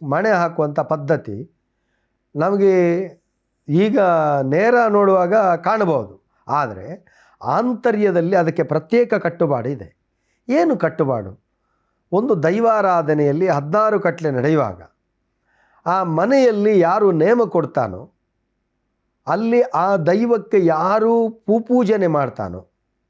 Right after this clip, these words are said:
ಅದಕ್ಕೆ ಸೇವೆಯನ್ನು ಮಾಡ್ತಾ ಇರ್ತಾನೋ, ದೈವ ಮೊದಲು ಮಾತಾಡೋದು ಅವನಲ್ಲಿ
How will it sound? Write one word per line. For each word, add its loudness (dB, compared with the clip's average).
ಅದಕ್ಕೆ -2
ಸೇವೆಯನ್ನು 2
ಮಾಡ್ತಾ -2
ಇರ್ತಾನೋ, -10
ದೈವ 2
ಮೊದಲು 2
ಮಾತಾಡೋದು 2
ಅವನಲ್ಲಿ 0